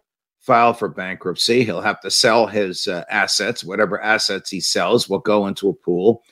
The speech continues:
and the trustee in bankruptcy will distribute those funds, uh, to the plaintiffs. One of these plaintiffs, this is unheard of, is an F B I agent. I never heard of the F B I suing because, um,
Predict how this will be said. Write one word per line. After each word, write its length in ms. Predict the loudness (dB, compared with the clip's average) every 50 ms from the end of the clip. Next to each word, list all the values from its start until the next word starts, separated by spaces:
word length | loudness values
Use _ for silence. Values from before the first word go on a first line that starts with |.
| _ _ _ _ _ -14
and 100 | -12 -10
the 60 | -10
trustee 480 | -4 0 2 2 2 2 -2 -4 -4 -4
in 140 | -4 -6 -6
bankruptcy 680 | -4 -4 -4 -4 -4 -8 -10 -8 -6 -4 -2 -2 -2
will 180 | -4 -6 -10
distribute 640 | -10 -10 -10 -8 -2 2 2 4 4 2 -2 -4 -2
those 300 | -4 -4 -2 -2 -2 -2
funds, 640 | -2 0 0 0 0 0 0 2 2 0 0 -2 _ _ _ _ _ _ _ _ _ _ _ _
uh, 240 | -2 0 0 0 0 -2
to 260 | 0 0 2 2 0
the 80 | -2 -6
plaintiffs. 440 | -6 -2 0 0 0 -2 -4 -10 -6
One 120 | -2 -2
of 80 | 0 0
these 240 | -2 -4 -6 -8 -10
plaintiffs, 420 | -8 -6 -4 -4 -4 -6 -6 -6
this 160 | -6 -6 -6
is 60 | -6
unheard 400 | -8 -8 -8 -2 0 2 2 2
of, 100 | 0 -4
is 120 | -10 -10 -8
an 80 | -6
F 180 | -6 -6 -6 -6
B 160 | -8 -6 -2
I 160 | 0 2 2
agent. 480 | 2 2 0 -4 -8 -12 -14 -16 -18 _ _ _ _ _ _ -6
I 40 | -2
never 220 | -2 0 0 2
heard 160 | 2 2 2
of 140 | 0 -2 -2
the 100 | -4 -6 -4
F 200 | -4 -4 -4 -6
B 180 | -14 -10 -4 0
I 220 | 2 2 2 2
suing 680 | 0 -4 -4 -4 -2 0 0 0 0 -2 -4 -8 -8 -6
because, 500 | -8 -6 -2 0 0 0 0 0 0 0
um, 320 | 0 0 -2 -4 -6 -10